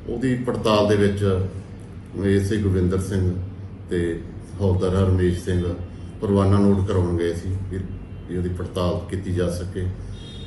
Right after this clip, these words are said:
ਇਹਦੇ ਸੰਬੰਧ 'ਚ ਜੀ ਜਦੋਂ ਇਹ ਗਏ ਜੀ, ਇਹ ਰਾਜਵੀਰ ਸਿੰਘ ਅਤੇ ਰਿੰਕੂ, ਇਹਦਾ ਗੁਆਂਢੀ ਜਿਹੜਾ ਜੀ, ਇਹ ਮੇਨ ਗੇਟ 'ਤੇ ਮਿਲ ਗਏ ਜੀ। ਜਦੋਂ ਇਹਨਾਂ ਨੇ ਪਰਵਾਨਾ ਨੋਟ ਕਰਨ ਬਾਰੇ ਕਿਹਾ ਵੀ ਇਹ ਪਰਵਾਨਾ ਨੋਟ ਕਰੋ ਵੀ ਤੁਹਾਡੇ ਖਿਲਾਫ ਆਹ ਕੰਪਲੇਂਟ ਆਈ ਹੈ,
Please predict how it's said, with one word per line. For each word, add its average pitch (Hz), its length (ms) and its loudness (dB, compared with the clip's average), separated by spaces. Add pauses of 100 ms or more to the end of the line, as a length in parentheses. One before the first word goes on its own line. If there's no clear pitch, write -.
(120)
ਇਹਦੇ 123 180 2
ਸੰਬੰਧ 110 380 0
'ਚ 101 40 -4
ਜੀ 107 80 -2
ਜਦੋਂ 107 240 2
ਇਹ 107 100 4
ਗਏ 95 320 6
ਜੀ, 101 180 2 (480)
ਇਹ 101 160 4
ਰਾਜਵੀਰ 98 500 4
ਸਿੰਘ 101 340 2 (260)
ਅਤੇ 98 240 2
ਰਿੰਕੂ, 90 420 -4 (340)
ਇਹਦਾ 101 120 6
ਗੁਆਂਢੀ 98 440 4
ਜਿਹੜਾ 87 240 2
ਜੀ, - 120 -4 (680)
ਇਹ 123 40 2
ਮੇਨ 113 280 6
ਗੇਟ 101 220 4
'ਤੇ 117 140 2
ਮਿਲ 92 180 4
ਗਏ 98 140 4
ਜੀ। 104 160 0
ਜਦੋਂ 104 320 2
ਇਹਨਾਂ 107 200 2
ਨੇ 110 80 2
ਪਰਵਾਨਾ 98 640 2 (600)
ਨੋਟ 98 280 0
ਕਰਨ 98 240 0
ਬਾਰੇ 98 180 2
ਕਿਹਾ 95 400 2
ਵੀ 95 100 2
ਇਹ 95 100 0
ਪਰਵਾਨਾ 95 320 -2
ਨੋਟ 92 340 0
ਕਰੋ 92 160 2
ਵੀ 90 140 -4
ਤੁਹਾਡੇ 95 200 0
ਖਿਲਾਫ 90 260 -2
ਆਹ 95 400 -2
ਕੰਪਲੇਂਟ 95 460 0
ਆਈ 87 240 0
ਹੈ, 87 60 -4